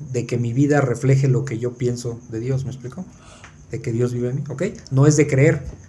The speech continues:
Acuérdense que el Señor dice, "De, de labios me honran, pero su corazón está lejos de mí". O sea, de nada sirve decir, "Yo creo en Dios, y sí creo, y tengo fe, y esto y lo otro", y nuestra vida está reflejando lo opuesto,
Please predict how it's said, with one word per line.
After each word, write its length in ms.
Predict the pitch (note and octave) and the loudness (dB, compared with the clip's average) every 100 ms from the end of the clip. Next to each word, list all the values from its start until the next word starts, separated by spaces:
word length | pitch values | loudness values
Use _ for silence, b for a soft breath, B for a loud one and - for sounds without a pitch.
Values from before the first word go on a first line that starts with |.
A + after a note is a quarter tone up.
| - | -18
Acuérdense 400 | - - C#3+ C#3+ | -8 0 2 2
que 60 | C#3+ | 2
el 60 | C3 | 4
Señor 160 | C3+ | 6
dice, 240 | C#3 C#3 D3 | 6 6 4
"De, 220 | A#2+ A#2+ | 2 0
de 140 | A#2 | 0
labios 320 | A#2+ C#3 D3+ D3 | 2 4 4 4
me 100 | C#3+ | 2
honran, 340 | C#3+ D3 C#3+ | 2 2 2
pero 140 | C3 | 0
su 140 | A2 - | -2 -4
corazón 340 | A#2 G#2+ - | 0 2 2
está 220 | - A#2 | 0 -4
lejos 260 | A2 G#2+ A#2 | -6 -6 -6
de 80 | B2+ | -4
mí". 140 | - - B B | -6 -6 B B
O 80 | C3+ | -6
sea, 140 | C#3 B2 | 0 0
de 80 | |
nada 200 | C3 D#3 | 2 4
sirve 320 | D3+ D#3+ D3 B2+ | 4 6 6 6
decir, 240 | A#2+ D3+ | 4 4
"Yo 120 | D3 | 4
creo 140 | D3 C#3+ | 4 4
en 60 | |
Dios, 360 | C#3 D#3 E3 C3+ | 6 6 6 2
y 40 | |
sí 180 | C3 C#3+ | 0 -2
creo, 280 | - C#3+ D3+ | 2 6 6
y 40 | |
tengo 260 | C3+ C3+ C3 | 6 4 2
fe, 180 | D3 D3 | 4 4
y 40 | |
esto 160 | C#3 C#3 | 2 4
y 20 | |
lo 80 | D3+ | 4
otro", 220 | E3 F3+ B B | 4 0 B B
y 80 | B2 | -8
nuestra 300 | A#2+ A2+ A#2+ | -6 -4 -2
vida 200 | B2+ C#3 | 2 4
está 180 | C3+ C3+ | 4 2
reflejando 800 | C3 B2+ A#2 - B2 B2+ A#2+ A#2 | 0 -2 -8 -6 -4 -2 -2 -2
lo 120 | A2 | -4
opuesto, 380 | G#2 B2 - | -4 -6 -6